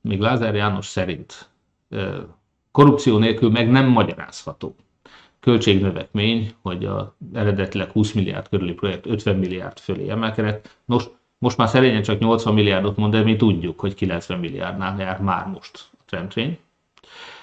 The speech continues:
Ö, nem kérdezik meg, hogy ha ő szerinte ötven milliárdért lopás volt a tramtrain, akkor most kilencvennél, hogy ő vezeti, minek nevezné. Tehát a költségnövekedést, a céloknak az el nem érését, a lerakott, majd fölszedett vasúti síneket, a két éves csúszást egy egyéves vasúti felújítási projektben, a Szeged-Vásárhely közötti fővonalról van szó,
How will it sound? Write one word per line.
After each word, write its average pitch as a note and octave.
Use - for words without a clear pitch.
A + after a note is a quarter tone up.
Ö, G2+
nem F3+
kérdezik F2+
meg, G2+
hogy G2
ha G2
ő G#2+
szerinte G#2
ötven A#2+
milliárdért F#2
lopás F#2
volt -
a F#2
tramtrain, F#2+
akkor F#2
most F#2+
kilencvennél, G2
hogy F#2+
ő G2
vezeti, F#2
minek F#2+
nevezné. -
Tehát G#2
a G#2
költségnövekedést, G2+
a F#2+
céloknak G#2
az F#2+
el F#2
nem F#2+
érését, F#2+
a G2
lerakott, A2+
majd F2+
fölszedett G2+
vasúti G#2+
síneket, F#2+
a F#2
két A#2
éves F#2
csúszást F#2
egy F2+
egyéves A2+
vasúti G#2+
felújítási G2
projektben, F#2+
a G#2
Szeged-Vásárhely F#2+
közötti F#2+
fővonalról F#2+
van F#2+
szó, F#2